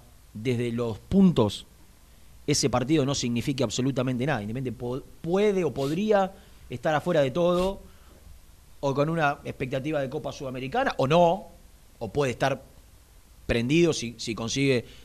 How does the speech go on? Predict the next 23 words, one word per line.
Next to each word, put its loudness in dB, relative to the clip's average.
triunfos 0
frente -2
a 4
Boca 2
y -8
frente -2
a 0
Banfield, 0
prendido 4
en 2
la 0
lucha 2
por -2
la, -4
por -2
la 2
clasificación 0
a 4
la 4
Libertadores, 6
pero 2
me -2
refiero 4